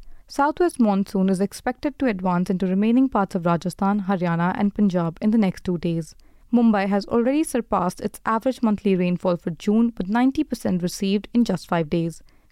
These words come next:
Gujarat, including Navsari, Kutch, and Ahmedabad, experienced heavy rainfall with warnings of more rain and thunderstorms until Sunday.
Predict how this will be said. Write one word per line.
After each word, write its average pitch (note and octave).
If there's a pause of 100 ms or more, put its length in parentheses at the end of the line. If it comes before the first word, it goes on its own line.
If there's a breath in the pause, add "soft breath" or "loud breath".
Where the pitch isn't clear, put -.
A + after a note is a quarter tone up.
Gujarat, G#3
including G3
Navsari, G#3
Kutch, -
and A#3
Ahmedabad, F3 (200)
experienced G#3+
heavy C#4
rainfall F#3
with F3+
warnings G3
of -
more A#3
rain G#3
and G3+
thunderstorms F3
until G#3
Sunday. D#3+